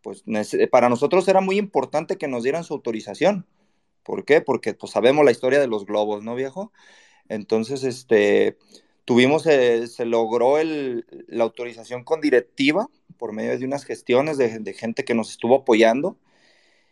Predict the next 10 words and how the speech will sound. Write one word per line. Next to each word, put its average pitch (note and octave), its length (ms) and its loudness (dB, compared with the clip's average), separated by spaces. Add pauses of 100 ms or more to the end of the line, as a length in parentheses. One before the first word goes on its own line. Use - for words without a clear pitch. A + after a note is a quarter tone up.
(100)
Y A2 160 0
ya A#2+ 100 6
una F3+ 160 4
vez G3+ 140 0
que A3 100 -4
tuvimos F3+ 400 -4
la, C#3+ 520 0
la, A#2+ 240 -6 (100)
el A#2+ 240 -6
ok, D3+ 180 -8